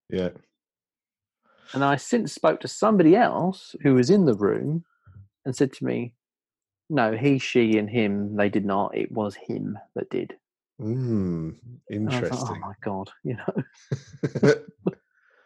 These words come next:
Speaker 1: But you, I mean, I, I, I still watch, uh, quite a lot of wrestling.
Speaker 2: Mm.
Speaker 1: And when you, when you see interviews now about,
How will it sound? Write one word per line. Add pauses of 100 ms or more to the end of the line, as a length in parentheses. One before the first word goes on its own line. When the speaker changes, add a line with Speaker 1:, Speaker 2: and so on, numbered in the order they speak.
(360)
Speaker 1:
But
you,
I
mean, (100)
I,
I,
I
still
watch,
uh,
quite
a
lot
of
wrestling. (600)
Speaker 2:
Mm.
Speaker 1:
And (760)
when
you, (380)
when
you
see
interviews
now
about,